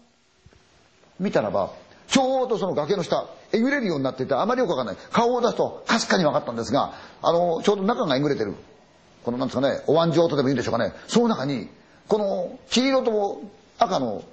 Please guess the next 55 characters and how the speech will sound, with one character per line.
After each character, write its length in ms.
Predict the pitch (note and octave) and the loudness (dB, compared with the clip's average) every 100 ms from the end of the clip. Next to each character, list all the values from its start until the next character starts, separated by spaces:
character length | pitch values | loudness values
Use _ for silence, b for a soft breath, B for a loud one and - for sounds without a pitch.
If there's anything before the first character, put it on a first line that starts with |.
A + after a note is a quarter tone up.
| _ | _
こ 260 | D#3 E3 D#3+ | -4 -2 0
う、 60 | F#3 | 0
上 100 | G3+ | 2
着 80 | |
の 60 | F#3+ | 0
よ 80 | F3+ | 0
う 20 | |
な 80 | C3 | -2
も 60 | |
の 80 | A2 | -4
が 40 | G2+ | -4
チ 120 | - | -2
ラ 80 | F3 | 0
チ 60 | |
ラ 60 | C#3 | 0
チ 80 | E3 | -2
ラ 60 | |
チ 40 | A2+ | 0
ラ 20 | |
揺 60 | C#3+ | -2
れ 40 | |
て 40 | C#3 | -2
る 60 | |
の 60 | A2+ | -4
が 80 | A2+ | -6
見 40 | |
え 40 | - | -8
た。 40 | - - _ _ B B B B B B _ _ - - - | -18 -20 _ _ B B B B B B _ _ -20 -20 -6
「来 140 | - - | -4 0
て 140 | C#4 | 2
た 180 | B3+ A3 | 2 0
ん 100 | G3+ | 0
だ 140 | G#3+ | 0
よ、 60 | G#3+ | 0
や 80 | G3+ | 0
っ 80 | |
ぱ 100 | - | 0
り、 60 | A3 | 0
お 200 | A3+ A#3 | 2 2
い。 20 | G3 D#3 B2 - B B - | 2 0 -4 -10 B B -2
間 140 | G#3 | 0
違 20 | |
っ 40 | A3 | 4
て 80 | C4 | 2
落 200 | - A3 | 4 0
っ 40 | |
こ 100 | - | 0
っ 40 | C#4 | 2
ち 60 | |
ゃ 60 | C4+ | 2
っ 20 | |
た 80 | A#3 | 2
ん 40 | |
だ 80 | |
よ」。 80 | F#3+ | 0